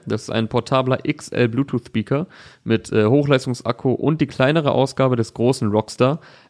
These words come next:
Aber dank breitem Abstrahlwinkel ist auch der Rockstar Air geeignet für große Räume und Flächen,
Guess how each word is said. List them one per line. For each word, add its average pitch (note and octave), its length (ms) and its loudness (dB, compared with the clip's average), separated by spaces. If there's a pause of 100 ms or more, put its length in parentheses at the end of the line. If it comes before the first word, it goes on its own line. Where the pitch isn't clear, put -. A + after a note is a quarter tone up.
(120)
Aber C3 260 4
dank B2 380 0
breitem A#2 380 0
Abstrahlwinkel A2 640 -2
ist - 140 -4
auch B2+ 160 -2
der A2 140 2
Rockstar A2 360 0
Air A2+ 180 4
geeignet G#2+ 440 0
für C#3 200 2
große B2+ 320 0
Räume A2 220 2
und G#2+ 140 0
Flächen, A2 380 -4